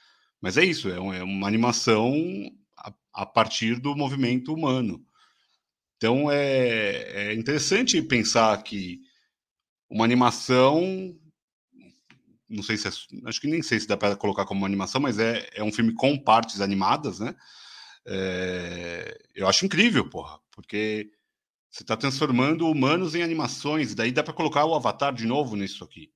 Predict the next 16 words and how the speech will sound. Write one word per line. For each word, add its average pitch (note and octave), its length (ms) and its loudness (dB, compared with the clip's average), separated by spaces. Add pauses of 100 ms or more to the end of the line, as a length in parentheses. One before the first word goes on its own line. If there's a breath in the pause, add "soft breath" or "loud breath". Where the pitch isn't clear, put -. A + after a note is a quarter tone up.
(560)
É, F2+ 600 -14 (120)
o, G2 220 -10 (280)
não F#2 80 -18
sei, A#2 200 0
hoje, A#2 440 0
hoje, G#2+ 340 4
ontem, A2+ 360 0
um G#2 300 -6
monte A2 360 -2
de A2 80 -4
gente C3 440 -4
tá A#2 140 -2 (220)
criando B2 400 2
os C3 120 -6
seus A#2+ 180 -2
avatares A2+ 840 0